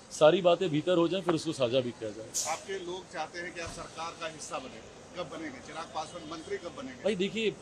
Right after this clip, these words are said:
Speaker 1: आज अब हम लोग, अ, चुनाव की संध्या पर almost बैठे हैं, मुश्किल से सात आठ महीने ही बाकी रह गए हैं चुनाव को लेकर, तो ऐसे में, अ, प्राथमिकता कौन मंत्री बन रहा है, नहीं बन रहा है, वो नहीं, प्राथमिकता है लोकसभा चुनाव हम लोग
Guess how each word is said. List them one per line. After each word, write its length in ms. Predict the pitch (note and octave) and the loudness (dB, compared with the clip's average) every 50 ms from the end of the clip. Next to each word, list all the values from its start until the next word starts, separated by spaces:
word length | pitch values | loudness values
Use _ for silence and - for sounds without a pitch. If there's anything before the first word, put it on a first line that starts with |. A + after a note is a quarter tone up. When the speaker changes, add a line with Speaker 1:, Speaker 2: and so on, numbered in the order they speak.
| - - - - - - | -16 -18 -18 -16 -2 4
Speaker 1:
आज 300 | C#3 C#3+ E3 F#3+ G3 F3+ | 8 10 10 10 10 8
अब 140 | G3+ G3+ F3 | 2 2 2
हम 180 | E3+ E3 E3+ E3+ | 2 2 2 4
लोग, 340 | F#3 G3 G3 G3 G3 D3+ D#3+ | 6 6 6 6 4 4 4
अ, 380 | D#3 D3 C#3+ C#3 C3+ C3 A#2+ - - - - - - - - | 6 8 8 8 8 6 4 -2 -12 -14 -16 -16 -16 -10 -4
चुनाव 480 | - D#3 D#3 D3 D#3 D#3+ F3+ G3 G3 | 0 0 4 8 8 10 10 8 8
की 480 | F3+ - G3 F#3+ F#3+ F#3+ F#3 F3+ D3 - - - - - - - - - - - - | 4 0 -2 -2 0 -2 -2 -2 -4 -6 -8 -14 -20 -20 -20 -20 -20 -20 -20 -18 -10
संध्या 540 | - - E3+ D#3+ E3 E3 D#3 E3 F3+ G3 F3+ | -2 4 6 6 6 8 10 12 12 12 12
पर 320 | - D#3 C3 A#2+ A2+ - - - - - D#3+ | 12 10 6 6 6 0 -10 -14 -4 6 8
almost 400 | D3+ D#3 D#3 E3+ F3 F#3 D#3+ C3 | 8 8 8 8 6 6 4 6
बैठे 380 | C3+ C#3 C3+ C#3 - E3 D3+ | 10 10 10 10 8 4 4
हैं, 220 | B2+ B2 A#2 A2 G#2+ - - - - - - - - - - - - | 4 2 0 -2 -4 -10 -18 -20 -20 -20 -20 -20 -20 -20 -18 -6 -4
मुश्किल 300 | D3 B2+ - - F#3 E3+ | -2 -2 2 4 4 4
से 220 | - E3+ F3 E3+ C#3 | 6 6 4 4 6
सात 300 | - E3 D3+ D3+ D3+ E3 | 10 10 10 10 12 10
आठ 200 | E3 E3+ D3+ D3+ | 6 6 6 4
महीने 240 | D#3 E3 E3+ F3 | 2 4 4 4
ही 120 | E3 F3+ F3 | 4 4 8
बाकी 300 | D3 C#3+ C#3+ B2 E3 D#3 | 8 8 8 8 6 6
रह 160 | D3 C#3+ D3 | 8 8 6
गए 160 | C#3 D3 D3 | 6 4 2
हैं 140 | C#3 C#3 C3+ | 4 2 2
चुनाव 320 | C3+ C#3 C3+ C3 C3 C3 | 2 2 2 2 2 2
को 120 | B2+ C3+ B2+ | 2 0 2
लेकर, 280 | A#2+ A2+ A2 B2 A2+ - - - - - - - - - - | 2 2 0 0 -4 -4 -6 -18 -18 -18 -18 -16 -16 -8 2
तो 120 | - F3+ F3+ | 6 10 12
ऐसे 380 | E3 E3 D#3+ - - G#3 G#3+ | 12 12 12 10 6 4 6
में, 300 | A3 A3 A3+ A#3 A3+ G#3 | 6 6 6 6 6 4
अ, 80 | F3 - - | 4 6 8
प्राथमिकता 840 | D3 D3 D3 D3 - C#3+ C#3+ C#3 C3 B2+ E3 F3 E3 - G3 G3 G3 | 8 8 6 4 4 6 6 6 6 4 -2 -4 0 0 0 0 0
कौन 280 | F3+ - D#3+ E3+ F#3 F#3 | -2 0 2 2 2 2
मंत्री 320 | F#3 F3+ E3+ E3 E3+ F3+ | 2 -2 -2 -2 -2 -2
बन 120 | E3 E3 E3 | -2 -4 -4
रहा 200 | E3 E3 E3+ F3 | -2 -2 -2 -2
है, 60 | E3+ | -2
नहीं 240 | D#3+ D3+ D#3+ E3+ D3+ | -2 -2 -4 -2 -4
बन 120 | D#3 E3 | -4 -4
रहा 120 | D#3 E3 E3 | -4 -4 -4
है, 60 | D#3+ | -4
वो 220 | C3+ D3 E3+ F#3+ | -2 0 0 0
नहीं, 240 | F#3+ F#3 F3+ F3 F3 | 0 -2 -4 -6 -8
प्राथमिकता 640 | E3+ - - D3 C#3+ C#3+ C#3 - E3+ D#3 - F#3 F3+ | -10 -10 -4 -2 -2 -2 -2 -4 -8 -4 0 2 2
है 260 | E3+ D#3 E3+ F3 E3+ | 2 2 0 -2 0
लोकसभा 480 | D#3 D3 D3+ C#3+ - - C3 D3+ F3+ F3+ | 0 -2 -2 -2 0 0 6 6 6 6
चुनाव 280 | - E3 D#3 D#3 D#3 | 6 0 -2 0 0
हम 180 | D#3 D3+ D#3 D#3 | 0 0 0 2
लोग 140 | E3+ E3 | 0 0